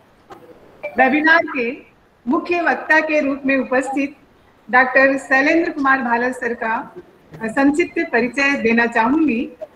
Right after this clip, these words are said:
सर School of Studies in Commerce, अ, विक्रम विश्वविद्यालय उज्जैन से हैं।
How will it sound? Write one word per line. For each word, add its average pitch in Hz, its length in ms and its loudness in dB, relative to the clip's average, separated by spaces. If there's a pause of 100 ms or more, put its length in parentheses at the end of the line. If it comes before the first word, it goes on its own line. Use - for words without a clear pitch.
(1400)
सर 302 460 2 (100)
School 339 360 2
of 330 160 4
Studies 302 580 0
in 285 300 2 (180)
Commerce, 262 560 0 (640)
अ, 240 40 -4
विक्रम 269 540 2
विश्वविद्यालय 277 1040 0 (880)
उज्जैन 285 560 2
से 294 100 -2
हैं। 262 380 -2